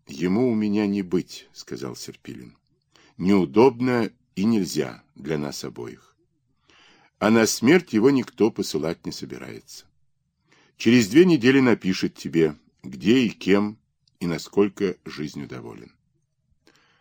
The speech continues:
Жена сына вздохнула. Серпилин все еще мысленно называл ее так.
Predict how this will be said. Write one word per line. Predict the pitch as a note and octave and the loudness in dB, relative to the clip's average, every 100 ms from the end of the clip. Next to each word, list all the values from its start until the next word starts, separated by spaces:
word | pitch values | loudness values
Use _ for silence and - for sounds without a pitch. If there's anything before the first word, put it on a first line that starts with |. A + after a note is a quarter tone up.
| _ _ _ _ - | _ _ _ _ -12
Жена | - C3 E3+ F#3 | 0 4 4 4
сына | - E3+ D#3 | 2 0 0
вздохнула. | A2+ C3 - F2+ E2 D2+ D2+ - _ _ _ _ | 2 0 0 -2 -2 -2 -6 -10 _ _ _ _
Серпилин | - - A2 - D3+ D#3 C#3 A#2 _ _ _ | -8 0 0 2 4 4 2 -2 _ _ _
все | - G2+ | -2 0
еще | F#2+ - G2 | 0 -2 -2
мысленно | F2+ A#2 B2 A#2 G#2+ G#2 - - | 2 0 0 -4 -2 -2 -4 -6
называл | F2 D2+ E2+ D#2+ D2 | -4 -2 -2 -2 -4
ее | D2 C#2 | -6 -10
так. | - B1+ - _ | -14 -16 -16 _